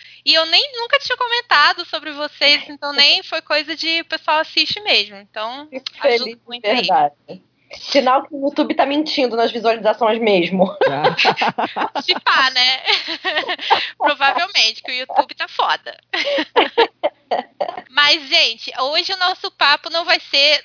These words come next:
Speaker 1: necessariamente sobre os parques, apesar de que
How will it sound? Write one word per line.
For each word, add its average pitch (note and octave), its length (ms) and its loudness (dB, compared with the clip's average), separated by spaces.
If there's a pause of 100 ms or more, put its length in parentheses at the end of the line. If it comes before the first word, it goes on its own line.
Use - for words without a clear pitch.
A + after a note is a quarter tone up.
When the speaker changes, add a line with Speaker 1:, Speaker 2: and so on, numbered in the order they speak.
(100)
Speaker 1:
necessariamente C4+ 840 0
sobre C4 320 -6
os B3+ 260 -6
parques, G3 800 -2
apesar A#3 560 -2
de A#3 120 -16
que A#3 440 -4